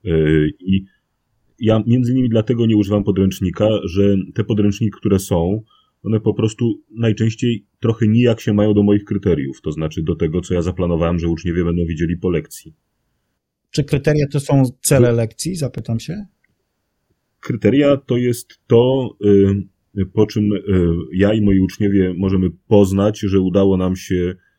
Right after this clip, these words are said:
Speaker 1: cele na lekcji zrealizować, że udało nam się zrobić to, co chcieliśmy na lekcji, e, zrobić. I ponieważ, e, te tematy, które my robimy, te rzeczy, które my poruszamy,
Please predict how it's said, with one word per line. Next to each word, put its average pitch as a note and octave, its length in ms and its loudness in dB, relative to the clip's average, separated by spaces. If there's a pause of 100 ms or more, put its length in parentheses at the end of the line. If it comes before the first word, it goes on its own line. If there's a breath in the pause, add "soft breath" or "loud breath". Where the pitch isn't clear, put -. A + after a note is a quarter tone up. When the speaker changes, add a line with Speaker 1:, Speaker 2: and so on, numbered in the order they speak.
(380)
Speaker 1:
cele F#2+ 440 4
na F#2 140 0
lekcji F2 380 -2
zrealizować, D#2 880 -2
że D#2+ 180 -4
udało E2 300 -2
nam E2 200 -4
się - 180 -8
zrobić D#2+ 360 -4
to, F#2 120 0
co F2 140 -6
chcieliśmy E2 420 -6
na D#2+ 120 -2
lekcji, D#2 500 -8 (800)
e, E2+ 100 -2
zrobić. D2 480 -2
I G2 80 -4
ponieważ, G#2 480 2 (720)
e, F2 300 2 (920)
te G2+ 160 4
tematy, G2 420 2
które F2 260 2
my E2+ 240 0
robimy, D#2+ 680 0
te E2 320 0
rzeczy, G2 300 -2
które F2 200 -4
my E2+ 100 0
poruszamy, E2 640 -4